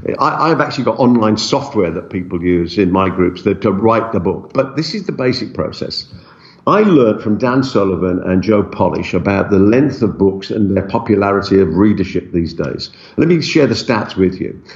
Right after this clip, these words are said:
Uh, Joe and Dan were saying that if your book is about sixty to eighty pages, you're gonna get eighty to a hundred percent readership. As soon as the book hits about a hundred pages, your readership's gonna drop to about three percent.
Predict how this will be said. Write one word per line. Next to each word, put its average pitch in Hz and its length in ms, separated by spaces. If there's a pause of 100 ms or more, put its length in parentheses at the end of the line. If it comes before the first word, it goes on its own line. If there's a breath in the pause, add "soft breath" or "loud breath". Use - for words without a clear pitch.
(260 loud breath)
Uh, 107 100
Joe 175 220
and 156 100
Dan 107 200
were 98 80
saying 90 320
that 113 100
if 165 160
your 95 120
book 123 320
is 120 140
about 113 500
sixty 139 420
to 110 160
eighty 104 220
pages, - 640 (300 loud breath)
you're 131 160
gonna 131 160
get 110 220
eighty 123 300
to 107 140
a 98 40
hundred 92 220
percent 82 280
readership. 85 520 (640 loud breath)
As 113 80
soon 226 220
as 214 120
the 156 60
book 143 260
hits 131 220
about 110 200
a 107 40
hundred 127 360
pages, 85 480
your 107 100
readership's 131 500
gonna 98 180
drop 95 240
to 98 60
about 85 240
three 151 180
percent. 143 500